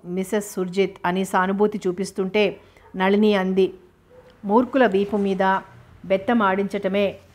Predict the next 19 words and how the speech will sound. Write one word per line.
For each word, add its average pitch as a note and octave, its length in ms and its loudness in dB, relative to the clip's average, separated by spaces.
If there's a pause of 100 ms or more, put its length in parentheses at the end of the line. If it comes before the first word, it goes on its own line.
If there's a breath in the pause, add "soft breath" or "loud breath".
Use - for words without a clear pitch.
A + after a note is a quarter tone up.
ధర్మం. F#3+ 360 -2 (2500)
సహ-, A3+ 320 2 (920)
సహనానికి, A3+ 640 0
సానుభూతికి G#3 720 0
ఓ G3 80 2
హద్దుంటుంది. F#3 800 -2 (260 loud breath)
కొంతమంది G#3+ 480 0
స్త్రీలు G#3 580 2 (140)
తమ F#3+ 80 0
మూర్ఖత్వంతో G3+ 1040 -2
పండంటి G#3 380 -2
కాపురాలు F#3+ 520 0
పాడు F#3+ 400 0
చేసుకుంటారు. F#3 600 -4 (360 loud breath)
ఒక్కొక్కసారి G3+ 600 0
ఎంతో G3 340 -2
స్వార్థంతో G3 580 -4
ప్రవర్తిస్తారు. F#3 840 -2 (380 loud breath)
అలాంటప్పుడు G3+ 720 2